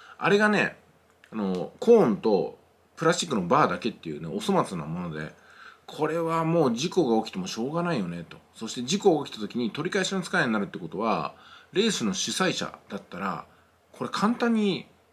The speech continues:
予測がついたんじゃないかなと思うんですよ。で、当日その現場にはね、あの、警察もいるし、消防もいるし、ジャフもいるし、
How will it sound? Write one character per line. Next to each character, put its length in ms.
予 100
測 200
が 100
つ 160
い 60
た 80
ん 80
じ 60
ゃ 40
な 80
い 60
か 80
な 160
と 100
思 100
う 20
ん 40
で 60
す 60
よ。 80
で、 120
当 200
日 180
そ 180
の 80
現 220
場 100
に 80
は 100
ね、 200
あ 60
の、 320
警 200
察 260
も 160
い 80
る 100
し、 180
消 280
防 120
も 160
い 20
る 60
し、 260
ジ 80
ャ 60
フ 140
も 120
い 80
る 80
し、 320